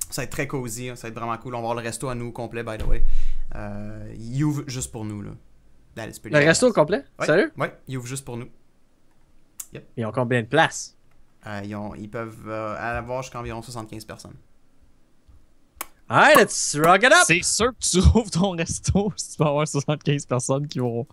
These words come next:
Speaker 1: Exact,
Speaker 3: euh, qui
Speaker 1: exact.
Speaker 3: vont venir payer.
Speaker 1: Mais, euh,
Speaker 3: Ok.
Speaker 1: ça, moi, faut que j'y aille, mais dans le fond, moi, ça va être, I guess, plus vers la fin de la semaine. Fait que jeudi, j'espère que vous avez aimé le Alex Ross jeudi.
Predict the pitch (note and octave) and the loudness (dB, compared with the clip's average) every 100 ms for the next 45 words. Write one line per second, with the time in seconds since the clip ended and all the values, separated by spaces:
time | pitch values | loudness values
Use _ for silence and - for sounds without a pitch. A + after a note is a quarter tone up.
0 | - A2+ A#2+ G#2+ - - - - A#2+ A#2 | -16 -14 -10 -6 -4 -4 -8 -10 -12 -6
1 | A#2+ A#2+ B2 B2+ C3 C#3 - C3+ C3 B2 | -4 -2 -2 -2 -4 -6 -8 -8 -6 -4
2 | B2 A#2+ C#3 D#3 F3+ E3+ B2+ C3+ B3 F4+ | -4 -4 -8 -10 -10 -12 -8 -8 -6 -6
3 | C3+ B2+ B2+ B2 B2 A2 A#2 B2 B2+ F3+ | -4 -4 -2 -2 -4 -6 -10 -8 -6 -6
4 | F#3 F3+ - - C#3 C#3+ - - - - | -6 -8 -12 -12 -8 -6 -8 -10 -14 -16
5 | - B2+ B2+ C3 C#3 C3+ B2+ A#2+ A2+ C3 | -12 -8 -8 -10 -12 -8 -6 -6 -6 -10
6 | A#2+ A2+ A#2+ G#2+ G#2+ A#2 A#2 C3+ B2+ D3+ | -10 -10 -10 -12 -14 -12 -8 -8 -6 -8
7 | F3+ F3+ C#4 C#4 G#3+ G3 A3+ F#3+ D3 - | -6 -6 -4 -2 -2 -2 -4 -6 -6 -4
8 | D#3+ D#3 - D#3 - C#3+ B2 C3 B2 C3+ | -6 -6 -10 -10 -8 -12 -12 -10 -10 -12